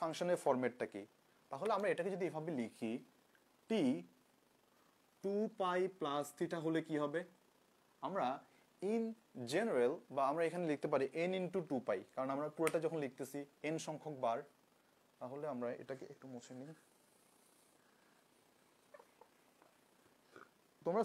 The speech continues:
same ভাবে তোমরা যদি দেখো যতবারই করো এটা একই বা-, একই রকমই আসবে,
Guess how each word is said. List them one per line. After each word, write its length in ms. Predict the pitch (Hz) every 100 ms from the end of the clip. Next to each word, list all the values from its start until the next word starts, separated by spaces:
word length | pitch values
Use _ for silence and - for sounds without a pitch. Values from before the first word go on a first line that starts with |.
| -
same 180 | 196 233
ভাবে 160 | 170 135 135
তোমরা 140 | 151 160
যদি 80 | 170 147
দেখো 160 | 143 139
যতবারই 380 | 147 165 170 165 139
করো 140 | 123 185 - - - _ _ - _ _ - -
এটা 100 | 160 151
একই 140 | 180 151
বা-, 100 | 151
একই 120 | 143 147
রকমই 260 | 127 120 110
আসবে, 180 | 101